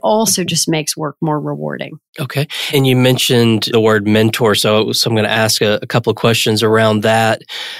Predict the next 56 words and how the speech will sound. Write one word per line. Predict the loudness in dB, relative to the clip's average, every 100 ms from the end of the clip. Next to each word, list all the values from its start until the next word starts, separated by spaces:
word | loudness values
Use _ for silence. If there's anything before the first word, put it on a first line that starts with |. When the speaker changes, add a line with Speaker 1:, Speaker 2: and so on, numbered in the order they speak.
| -10 0
Speaker 2:
Who | 4 4 2 2 -2
inspired | 2 2 0 0 2 4 2 0
you | 0 2 2 0 -4
along | -2 2 2 2 2
the | 2
way? | 2 2 0
That, | 0 0
that's | 0 -2
sort | 0 2
of | 2 2 0
the | -2
first | 0 0 -2 0
part | 2 2
of |
the | 0
question. | 0 0 0 0 0 2 0 -4 -12 -6
And | 0 2 2
why | 0 0 2
did | 0
they | 0 0
inspire | 0 0 0 2 2
you? | 2 2 2 2
And | 4
then | 4
the | 2
second | 0 0 -2 -2
part | 0 2 2
is, | 2 2 -2 -6 -14 -12
do | -4 0
you | 2 2
have | 2 0 0 0
mentors | 2 2 2 2 2 2
today? | 0 0 2 2 2 2 0 -2
And | 0 2 0 0
did | -2 0
you | 0
have | 0 2
mentors | 0 2 0 2
and | 0
do | 0
you | 2 2
have | 2 0
them | 0
today? | 0 2 2
So | 2 0
sort | 0 2 0
of | 0
two | -2
parts, | 0 2 2 0
one | 0
about | 2 2 2
inspiration | -2 0 2 2 2 2
and | 2 2
one | 2
about | 2 0 2
mentorship. | -2 -2 -6 -8 -12